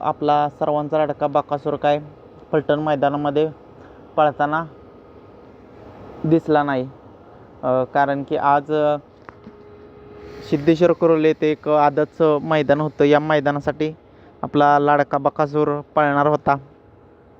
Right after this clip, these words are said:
पण मित्रांनो, काही कारणास्तव पावसाच्या अतिवृष्टीमुळे, निसर्गाच्या, अ, अतिवृष्टीमुळे, अ, बकासूर आपल्याला त्या मैदानामध्ये पळताना दिसणार नाही मित्रांनो,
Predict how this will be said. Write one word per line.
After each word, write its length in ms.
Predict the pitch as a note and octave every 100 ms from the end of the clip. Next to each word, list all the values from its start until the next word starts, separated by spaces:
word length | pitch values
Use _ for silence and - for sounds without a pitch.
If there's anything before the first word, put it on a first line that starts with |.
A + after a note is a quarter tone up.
| - - - -
पण 100 | D3+
मित्रांनो, 680 | E3 D#3+ D#3 D#3+ D#3+ E3 - - -
काही 240 | E3+ D#3 D#3
कारणास्तव 600 | F#3 E3 D3+ D3+ D#3+ D3+
पावसाच्या 680 | - E3 D#3 D#3 D3 D3+
अतिवृष्टीमुळे, 760 | D3 E3 E3 - E3 D3+ D3 C#3 C#3 - - - - - - - D3+
निसर्गाच्या, 840 | D3+ F3+ E3 D#3 D#3+ E3+ E3 D#3+
अ, 520 | - - D#3 D3 D3 - - - - - - - - - - C#3+
अतिवृष्टीमुळे, 760 | - F3 E3 E3+ D#3+ D#3+ E3 E3 - - - - -
अ, 400 | C#3+ C#3+ C#3 C#3
बकासूर 920 | C3+ D3 - D#3 - E3 E3 D#3+ D#3+ D#3+
आपल्याला 460 | D#3+ D#3 D#3 D#3+
त्या 200 | D#3 D#3+
मैदानामध्ये 640 | D#3+ E3+ D#3 D#3 D#3+ D#3 E3
पळताना 440 | E3+ E3 D#3 D#3
दिसणार 440 | D#3+ E3+ D3+ C#3+ D#3
नाही 240 | D#3 C#3+
मित्रांनो, 480 | D#3 D3+ C3+ C#3